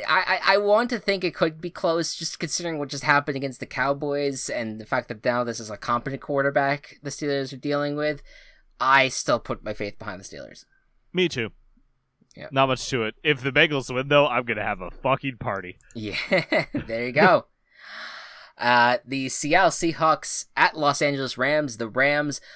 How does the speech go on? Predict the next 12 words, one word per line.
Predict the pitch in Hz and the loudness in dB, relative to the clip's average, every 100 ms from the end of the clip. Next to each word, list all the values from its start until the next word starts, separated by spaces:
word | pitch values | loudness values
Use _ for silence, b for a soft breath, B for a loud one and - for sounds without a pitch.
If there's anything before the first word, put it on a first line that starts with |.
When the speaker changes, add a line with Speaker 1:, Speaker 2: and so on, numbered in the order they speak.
| B | B
Speaker 1:
uh, | 101 104 | -8 -2
coming | 143 180 | 0 2
off | 190 170 | 2 0
of | 147 | -2
a | 139 | 0
bye. | 120 135 156 165 170 B B - | 4 6 8 6 2 B B -6
Uh, | 117 113 110 104 101 90 | 0 2 2 0 -2 -6
the | 117 | -10
week | 110 143 170 - | -4 -4 -4 -8
prior, | - 147 165 202 180 | 0 4 4 4 2
they | 131 | -2
were, | 123 | -2